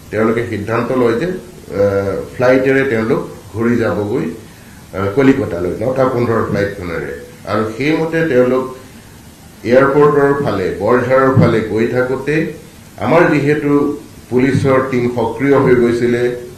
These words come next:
ইতিমধ্যে, তথ্য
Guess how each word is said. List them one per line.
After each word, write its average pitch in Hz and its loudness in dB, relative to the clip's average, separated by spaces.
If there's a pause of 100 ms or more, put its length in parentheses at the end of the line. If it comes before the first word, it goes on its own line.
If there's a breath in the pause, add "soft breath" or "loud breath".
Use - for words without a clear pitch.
(160)
ইতিমধ্যে, 117 0 (640 loud breath)
তথ্য 127 4